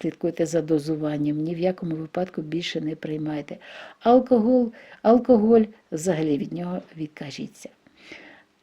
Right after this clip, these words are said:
Ну, а першого і другого березня в нас ще й будуть до всього працювати енергії стихії вогню, енергії Уфна. А в цей час вразливі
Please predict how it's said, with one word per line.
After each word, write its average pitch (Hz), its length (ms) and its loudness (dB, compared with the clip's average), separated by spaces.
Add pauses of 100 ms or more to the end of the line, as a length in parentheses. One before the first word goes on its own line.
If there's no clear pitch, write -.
Ну, 359 120 8
а 320 120 10
першого 302 440 8
і - 20 6
другого 269 280 10
березня 247 420 8
в 202 40 4
нас 240 280 4
ще 269 100 4
й 254 40 6
будуть 240 360 4 (220)
до 180 140 0
всього 175 260 4
працювати 196 680 2
енергії 196 840 2 (440)
стихії 185 680 2
вогню, 180 560 2
енергії 220 580 2
Уфна. - 460 -6 (480)
А 196 120 0
в 208 40 2
цей 269 240 6
час 247 340 -2
вразливі 151 600 0